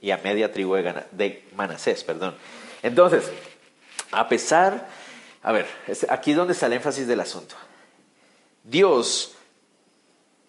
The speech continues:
cuando ellos llegan a la tierra de Moab, después de tener que lidiar con los edomitas y los moabitas, ¿se acuerdan de la, del problema que tuvieron con Balaam y todo este asunto?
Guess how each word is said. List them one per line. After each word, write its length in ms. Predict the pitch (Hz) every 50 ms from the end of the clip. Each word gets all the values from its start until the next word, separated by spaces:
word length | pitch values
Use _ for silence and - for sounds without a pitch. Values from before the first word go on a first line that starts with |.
| _ _
cuando 340 | - 135 131 120 123 127 135
ellos 260 | 147 160 175 160 147
llegan 320 | 147 170 175 160 170 156
a 60 | 151 139
la 140 | 123 110
tierra 340 | - 131 127 127 127 139 139
de 80 | 139 131
Moab, 460 | 113 110 110 113 117 120 104 85 - - - - - _ _ _ _ _ _ _ _ _ _ _ _ - -
después 360 | 104 101 101 - - 113 107
de 80 | 120 123
tener 260 | 127 123 101 95 90
que 120 | - 113
lidiar 320 | 110 110 107 107 107 104 104
con 120 | - 113
los 160 | 110 101 -
edomitas 480 | 107 92 87 82 80 90 90 - 110 104
y 40 | 104
los 160 | 98 90 87
moabitas, 480 | 87 82 78 78 87 101 - 107 101 -
¿se 60 | 92
acuerdan 320 | - - 85 87 95 98
de 80 | 101 95
la, 220 | 85 80 76 - - _ - - - - - - - _ -
del 140 | 87 87
problema 380 | - 87 85 82 82 85 95 92
que 80 | - 98
tuvieron 400 | - 95 87 76 78 80 92 95
con 180 | - 98 85
Balaam 380 | 80 78 73 69 71 82 90 92 92
y 40 |
todo 160 | 90 - 92 95
este 160 | 98 - 90
asunto? 440 | - - 120 120 107 95 87 -